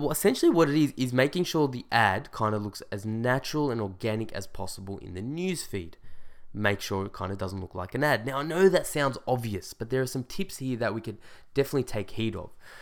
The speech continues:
For example, think of the idea of having, um, often a lot of ads, and we've done this in the past for clients as well, is in the image you actually have a button. So you've got a button that is designed in.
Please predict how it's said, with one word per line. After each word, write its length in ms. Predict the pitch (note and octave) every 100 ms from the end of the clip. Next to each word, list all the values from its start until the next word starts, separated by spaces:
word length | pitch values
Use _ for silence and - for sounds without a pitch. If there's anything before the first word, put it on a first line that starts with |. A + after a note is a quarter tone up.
| - - - - -
For 220 | D#3 D#3
example, 340 | C3+ C#3 C3+
think 220 | B2+ D#3
of 100 | D3+
the 100 | C3+
idea 340 | B2 A#2+ A2+ A2+
of 80 | G#2+
having, 540 | A2 G#2+ G#2+ G#2 G#2
um, 280 | G2 G2 G#2
often 380 | G2 - A#2+ G#2
a 80 | G2+
lot 180 | G#2 G2+
of 100 | G2
ads, 180 | A#2 A#2+
and 100 | G2+
we've 160 | B2+
done 180 | C#3 D3+
this 140 | E3
in 80 | E3
the 60 | D#3+
past 340 | D3 C#3 -
for 80 | A#2+
clients 360 | - G#2 G2+ A2+
as 100 | G2+
well, 300 | F#2+ G2+ - - - -
is 120 | A2+
in 80 | A#2+
the 160 | A#2+ -
image 400 | E3+ C#3 A2+ -
you 60 |
actually 360 | - G#2+ - A#2
have 220 | F#2 F#2
a 60 | G#2
button. 380 | D3 E3 G#2 E2+ - -
So 220 | - G#2+
you've 240 | G#2+ G#2
got 140 | G#2+ G#2
a 40 |
button 360 | F#2+ F#2+ G2 F#2+
that 180 | F#2+ G2+
is 160 | F2+
designed 520 | - F2+ F2+ E2+ F2+
in. 240 | B2 G#2